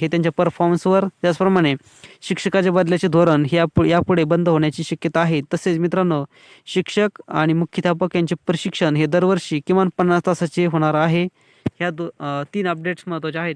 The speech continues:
मित्रांनो. त्याचप्रमाणे राज्यातील शैक्षणिक स्थिती सध्या काय आहे ते पाहूया. एकूण विद्यार्थी एक कोटी शहाण्णव लाख छप्पन्न हजार आठशे अठ्ठावन्न एक, एवढी संख्या आहे विद्यार्थ्यांची.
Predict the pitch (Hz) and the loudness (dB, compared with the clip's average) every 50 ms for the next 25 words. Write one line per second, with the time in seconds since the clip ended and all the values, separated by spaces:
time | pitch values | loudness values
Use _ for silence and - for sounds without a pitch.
0 | - - 165 175 185 190 180 156 143 135 - _ _ _ - - - - _ _ | -10 -12 -10 -6 -6 -6 -6 -6 -8 -10 -12 _ _ _ -20 -20 -20 -20 _ _
1 | _ - 202 202 - 226 220 208 208 208 214 208 196 196 180 202 185 - 202 165 | _ -4 -4 -4 -2 -4 -2 -2 -2 -2 -2 -2 -2 -2 -2 -4 -6 -6 -10 -6
2 | - 202 190 - - 208 202 - - 185 160 - 185 175 - 190 160 151 160 156 | -6 -6 -6 -4 -4 -4 -4 -4 -8 -10 -8 -6 -8 -6 -6 -6 -6 -4 -6 -4
3 | - 165 165 160 160 147 - 170 165 - 180 175 170 156 135 131 131 - _ _ | -2 -2 -2 -2 -2 -2 -4 -8 -6 -4 -4 -2 -2 -2 -4 -4 -6 -12 _ _
4 | _ _ _ _ - 175 180 - 214 214 214 202 170 190 190 165 - 180 165 165 | _ _ _ _ -6 -6 -4 -2 -2 -2 -2 -2 -2 -2 -4 -2 -2 -4 -4 -4
5 | 175 - - 185 175 151 185 185 - - 196 180 165 156 156 151 156 160 160 165 | -4 -4 -4 -6 -4 -4 -4 -6 -6 -4 -4 -4 -4 -4 -6 -6 -4 -4 -4 -4
6 | - _ - 165 - _ - 175 170 165 156 143 156 160 160 - - _ _ _ | -6 _ -10 -10 -10 _ -10 -8 -6 -6 -6 -4 -6 -6 -6 -8 -14 _ _ _
7 | _ _ - 165 156 - - - - 180 190 196 - - 165 - _ - 170 170 | _ _ -8 -8 -8 -8 -10 -6 -4 -4 -4 -4 -4 -8 -8 -8 _ -4 -4 -4
8 | 175 175 170 160 - - 175 160 - _ _ 170 170 170 175 - 180 170 170 - | -4 -4 -4 -6 -6 -8 -8 -10 -10 _ _ -6 -6 -6 -4 -6 -6 -8 -6 -6
9 | 185 175 185 170 151 135 135 143 151 147 165 160 - 170 165 151 139 131 123 | -4 -4 -2 -2 -4 -4 -6 -8 -6 -6 -6 -4 -4 -6 -8 -6 -8 -10 -10